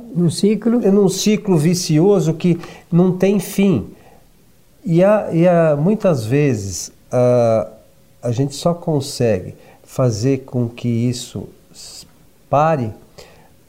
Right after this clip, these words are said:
Speaker 2: no momento que eles entendem que um, aquele que tá, é, é mais fácil muitas vezes a gente f-,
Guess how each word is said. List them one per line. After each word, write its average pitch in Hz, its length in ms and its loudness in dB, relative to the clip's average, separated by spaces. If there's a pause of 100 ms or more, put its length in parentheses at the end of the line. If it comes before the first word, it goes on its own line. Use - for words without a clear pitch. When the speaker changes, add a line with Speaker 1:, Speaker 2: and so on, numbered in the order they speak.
(360)
Speaker 2:
no 151 140 0
momento 160 400 2
que 175 80 0
eles 175 240 2
entendem 180 920 0 (160)
que 151 420 -4
um, 240 440 0 (400)
aquele 233 420 -2
que 175 140 -2
tá, 131 500 -2 (220)
é, 147 80 2
é 185 200 0
mais 185 260 2
fácil 180 300 0
muitas 143 380 0
vezes 143 320 2
a 135 80 2
gente 151 240 -4
f-, - 180 -16